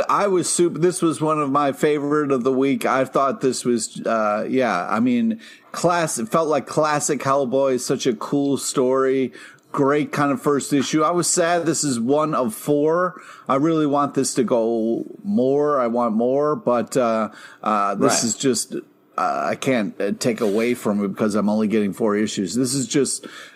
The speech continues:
Speaker 1: it just feels so great, and, uh, I, I feel like this was a really solid first issue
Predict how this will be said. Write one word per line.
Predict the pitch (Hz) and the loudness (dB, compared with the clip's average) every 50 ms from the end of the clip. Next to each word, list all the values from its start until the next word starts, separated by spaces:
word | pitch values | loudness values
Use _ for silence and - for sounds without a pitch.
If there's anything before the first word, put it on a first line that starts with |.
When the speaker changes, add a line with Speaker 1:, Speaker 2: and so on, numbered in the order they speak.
| - | -6
Speaker 1:
it | - 123 131 | -2 0 0
just | 131 117 107 - | 0 0 -2 -4
feels | - - 160 160 156 139 - | 0 2 2 2 2 2 2
so | - 151 143 | 0 0 0
great, | 127 113 143 135 135 131 131 - - | 2 2 2 2 2 2 0 0 -2
and, | - 123 120 120 120 113 | -2 0 0 2 2 2
uh, | 120 117 117 117 117 113 113 110 110 92 | 2 2 2 2 2 2 2 0 0 0
I, | 98 117 120 123 117 104 104 - - | 0 0 0 0 0 -2 -4 -4 -4
I | - 113 123 117 | -2 -2 -2 -2
feel | - - 147 131 | 0 0 0 2
like | 127 123 113 - | 2 0 0 0
this | - 123 110 - | 0 -2 -2 0
was | - 120 110 98 | -2 -2 0 0
a | 110 110 107 | 0 0 0
really | 104 113 123 127 127 123 120 107 95 - - 110 | 2 2 2 2 2 2 0 0 -2 -4 -8 -6
solid | - - - - - - 147 135 135 143 143 147 135 127 113 110 | -4 -4 -2 -2 0 0 2 2 2 2 2 2 2 0 -2 -4
first | - - 135 127 123 - - 131 | -2 0 2 2 0 0 0 0
issue | 123 117 - - 123 120 117 120 117 117 107 | 0 0 0 0 0 2 2 2 0 0 -2